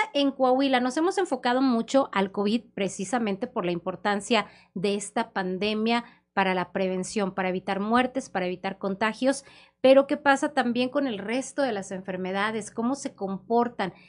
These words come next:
Sabemos, doctor, que por la pandemia, por estos protocolos, el uso del cubreboca nos ayudó muchísimo a evitar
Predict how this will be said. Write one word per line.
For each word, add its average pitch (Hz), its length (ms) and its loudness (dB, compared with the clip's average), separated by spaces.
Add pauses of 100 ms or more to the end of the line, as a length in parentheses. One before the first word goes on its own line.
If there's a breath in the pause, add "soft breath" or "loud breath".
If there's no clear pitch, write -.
(120)
Sabemos, 285 440 4
doctor, 302 380 -2
que 302 80 -4
por 226 220 -6
la 220 180 -2
pandemia, 262 640 0 (100)
por 226 120 -2
estos 247 280 -4
protocolos, 247 840 0 (400)
el 254 140 2
uso 339 200 0
del 339 160 -2
cubreboca 226 540 -2
nos 262 200 -2
ayudó 196 220 -2
muchísimo 226 720 -6
a 196 80 -4
evitar 190 440 -4